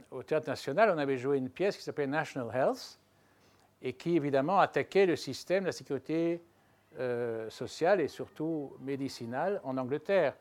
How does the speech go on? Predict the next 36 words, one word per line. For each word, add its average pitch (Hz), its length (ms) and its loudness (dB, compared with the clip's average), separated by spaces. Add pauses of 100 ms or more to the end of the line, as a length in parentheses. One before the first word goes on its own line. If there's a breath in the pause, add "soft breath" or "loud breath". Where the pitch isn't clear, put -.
(680 soft breath)
C'était 143 720 4
très, - 260 10
très 160 240 2
grave 139 300 2
à 123 60 -2
l'époque, 226 460 0
et - 40 -8
infiniment 160 500 -4
plus 147 140 -8
grave 135 320 0
qu'ici. 185 400 -8 (640)
Donc, 170 160 -2
il 160 60 4
n'y - 20 4
avait 147 140 2
pas 196 200 4
de, 139 540 4
de 127 80 -8
pertinence, 160 880 -2 (380 soft breath)
si - 160 -8
vous 123 80 -2
voulez. 123 300 0 (500 soft breath)
Un 131 120 -2
jour, 202 380 4
euh, 143 500 10 (1040 soft breath)
j'ai 147 220 -4
aussi 143 240 4
été 170 180 4
amené 151 300 4
à 165 100 6
traduire 147 420 2
une 135 140 0
pièce 165 200 2
qui - 40 -12
s'appelait 139 180 -2
Benefactors, 151 960 0